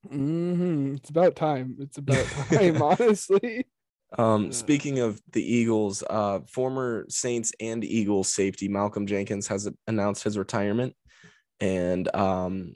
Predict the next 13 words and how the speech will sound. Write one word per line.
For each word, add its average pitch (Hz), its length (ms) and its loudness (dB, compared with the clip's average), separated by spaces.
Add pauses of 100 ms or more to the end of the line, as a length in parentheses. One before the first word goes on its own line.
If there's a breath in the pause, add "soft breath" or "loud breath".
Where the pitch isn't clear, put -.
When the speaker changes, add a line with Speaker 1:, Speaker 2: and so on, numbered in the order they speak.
(100)
Speaker 2:
you 104 160 0
know, 92 340 -2
what, 107 280 4
what 110 160 6
were 110 100 2
your 104 120 2
feelings 101 400 -2
on 98 140 -2
Jenkins 92 480 -4
as, 95 340 -2
as 98 160 -4
an 90 100 -4
Eagle? 92 340 -2